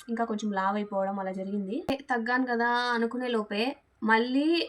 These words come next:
వన్ ఇయర్‌కి మళ్ళీ లావు అయిపోయా. తర్వాత, ఆ, జాబ్‌లో జాయిన్ అయ్యా అనమాట. ఆ, మార్నింగ్ నైన్ to సిక్స్ జాబ్‌లో జాయిన్ అయ్యా. అయిన తర్వాత అంటే అది జరిగి కూడా వన్ ఇయర్ బ్యాక్. ఆ, నేను జాబ్ మానేసి వన్ ఇయర్ అయింది. అప్పుడు ఏంటంటే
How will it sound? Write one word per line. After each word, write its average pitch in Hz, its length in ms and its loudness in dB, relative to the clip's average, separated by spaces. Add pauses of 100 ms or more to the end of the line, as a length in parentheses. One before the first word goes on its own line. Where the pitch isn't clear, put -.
(120)
వన్ 226 220 2
ఇయర్‌కి 240 320 2
మళ్ళీ 208 220 2
లావు 214 280 6
అయిపోయా. 202 560 -2 (360)
తర్వాత, 262 760 4 (260)
ఆ, 220 180 2
జాబ్‌లో 233 460 4
జాయిన్ 208 260 2
అయ్యా 190 220 -4
అనమాట. 180 320 -6 (280)
ఆ, 202 300 -2
మార్నింగ్ 226 600 2 (300)
నైన్ 208 260 2
to 247 100 -8
సిక్స్ - 320 -10
జాబ్‌లో 214 360 -2
జాయిన్ 196 300 -2
అయ్యా. 190 280 -2 (180)
అయిన 262 300 2
తర్వాత 214 680 2 (340)
అంటే 214 180 0
అది 240 100 4
జరిగి 208 220 -2
కూడా 254 260 -4
వన్ 214 260 2
ఇయర్ 233 160 2
బ్యాక్. - 320 2 (600)
ఆ, 202 120 -6
నేను 208 140 -2
జాబ్ 202 220 4
మానేసి 208 300 -2
వన్ 196 160 -6
ఇయర్ 202 100 -8
అయింది. 196 420 -8 (380)
అప్పుడు 220 240 0
ఏంటంటే 285 680 2